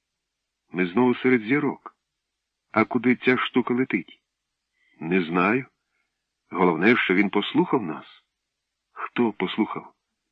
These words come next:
здивувалася Ліна. «Корабель? Ти захотіла, він повчав до землі. Я наказав, він послухав моєї думки, рвонув назад у космос». «Здорово! А що ж тепер?»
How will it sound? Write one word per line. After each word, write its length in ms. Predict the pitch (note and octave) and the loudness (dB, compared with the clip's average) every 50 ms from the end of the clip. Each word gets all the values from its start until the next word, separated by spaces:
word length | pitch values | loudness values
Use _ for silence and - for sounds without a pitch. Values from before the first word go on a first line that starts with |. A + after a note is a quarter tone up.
| _ | _
здивувалася 680 | - D#2 D2+ F#2 G2 G2 F#2 F#2 E2+ E2+ E2 - F#2 F#2 | -12 -8 0 2 2 4 4 4 2 2 0 0 0 0
Ліна. 280 | F#2 F2 D#2+ D#2+ E2 _ _ _ _ _ _ _ _ _ _ _ _ _ _ _ - | 2 0 0 -2 -8 _ _ _ _ _ _ _ _ _ _ _ _ _ _ _ -6
«Корабель? 480 | - F2+ E2+ E2+ D2+ F2 A2+ E3 E3 D#3+ _ _ _ _ _ _ _ _ _ _ _ _ _ _ _ _ _ | -4 -2 -2 0 2 2 4 4 2 0 _ _ _ _ _ _ _ _ _ _ _ _ _ _ _ _ _
Ти 140 | - E2 E2 | -4 -4 -2
захотіла, 520 | E2 F2 - F2+ E2 - A#2+ C#3 C3 G#2 | 0 0 0 0 0 2 4 4 6 6
він 160 | F2 F2 F2+ | 4 2 0
повчав 420 | E2 F2 E2 D#2 - - A2 B2 A2 | 0 -4 -4 -2 0 0 0 2 2
до 100 | F#2+ F2+ | 0 0
землі. 420 | D#2+ F2 E2+ D#2+ E2 A2 A#2 B2 _ _ _ _ _ _ _ _ _ _ _ _ _ _ | 0 0 -2 0 0 0 0 -2 _ _ _ _ _ _ _ _ _ _ _ _ _ _
Я 180 | - D2 D#2+ | -8 -4 -2
наказав, 500 | F2 F#2+ F#2 G#2+ F#2+ F2 B2+ D3+ D3 A#2 | -2 0 2 2 2 4 4 4 4 2
він 180 | E2+ F2+ F2+ E2+ | 2 0 0 0
послухав 480 | - F2+ - - A2 A2 A2 G2+ F2+ D#2 | 0 -4 -2 2 0 0 2 2 0 0
моєї 340 | E2+ F2 F2+ F#2+ F#2+ F2 | 0 0 2 2 0 0
думки, 440 | D#2+ D#2+ G#2 C3 C3+ C3 B2 - G2+ | 2 4 4 4 4 4 2 0 0
рвонув 360 | E2+ E2 D#2+ E2 G2 B2 B2 | 0 2 0 2 2 2 2
назад 460 | G2+ F2 E2+ D#2 E2+ F#2+ B2 C3+ - - | 0 -2 -2 -2 0 0 0 0 -2 -6
у 40 | |
космос». 460 | E2+ - - A2 B2+ - - C3 C3 - - - _ _ - _ _ _ _ _ _ _ _ _ _ _ _ _ _ _ | -4 2 2 2 2 2 0 -2 -4 -4 -10 -20 _ _ -20 _ _ _ _ _ _ _ _ _ _ _ _ _ _ _
«Здорово! 600 | - D#2+ E2 D#2+ D#2+ A2 D3+ F#3+ E3+ C#3 E2+ - - _ _ _ _ _ _ _ _ _ _ _ _ _ _ _ _ - | -12 -10 -6 0 4 6 8 8 6 4 0 -4 -10 _ _ _ _ _ _ _ _ _ _ _ _ _ _ _ _ -2
А 100 | - F#2 | -2 -2
що 240 | F2 - - A2 G#2+ | -2 0 0 0 0
ж 120 | - - | 0 0
тепер?» 440 | - A2 - - A2 A#2+ - - - | -4 -4 -2 -2 -4 -4 -6 -8 -14